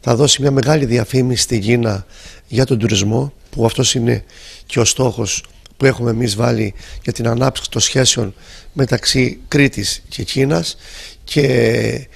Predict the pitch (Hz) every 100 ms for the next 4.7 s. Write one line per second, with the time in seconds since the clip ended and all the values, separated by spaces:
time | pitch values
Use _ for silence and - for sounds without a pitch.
0 | - - - 156 160 - 165 160 160 160
1 | 147 156 147 147 - - 156 156 127 135
2 | 143 - 123 - 139 107 104 - - -
3 | - - - 143 127 135 135 123 120 120
4 | 107 147 131 - 123 139 170